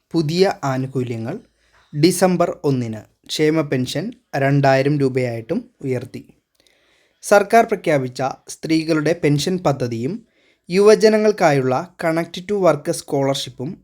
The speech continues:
ഡിസംബർ ഒന്ന് മുതൽ വിതരണം ചെയ്യാൻ ഒരുങ്ങി ധനവകുപ്പ്. മറ്റു വകുപ്പുകളെ ഏൽപ്പിക്കാതെ ധനവകുപ്പ് വഴി തന്നെ നേരിട്ട് ആനുകൂല്യങ്ങൾ നൽകാനാണ് നിലവിലെ ആലോചന.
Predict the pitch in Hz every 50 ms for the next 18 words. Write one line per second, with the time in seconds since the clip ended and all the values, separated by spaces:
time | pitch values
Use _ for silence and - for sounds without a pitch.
0 | - 147 147 151 151 180 175 175 175 185 190 - - 160 151 151 160 165 170 156
1 | 143 123 123 139 170 - - 147 135 131 143 139 143 147 156 165 156 - - 131
2 | 131 131 147 180 - - 135 127 123 127 160 180 - 160 151 143 135 131 123 117
3 | 113 113 - 117 - - _ _ _ _ _ _ _ _ _ _ _ _ _ _
4 | 165 170 175 175 - 220 208 196 175 165 151 147 165 156 156 156 175 - - 151
5 | 143 143 143 156 143 143 143 127 120 123 160 220 - _ _ _ _ _ _ _
6 | - 143 156 160 170 180 180 196 185 185 185 180 - 202 196 170 151 151 147 147
7 | 139 127 123 127 156 - - - 160 151 151 151 156 151 151 151 196 - - 160
8 | 151 143 143 147 143 147 147 147 143 139 139 147 180 - 160 143 139 131 135 147
9 | 147 139 127 120 127 165 - 175 151 139 139 143 135 131 127 156 180 - - 143
10 | 131 127 127 123 120 123 117 120 113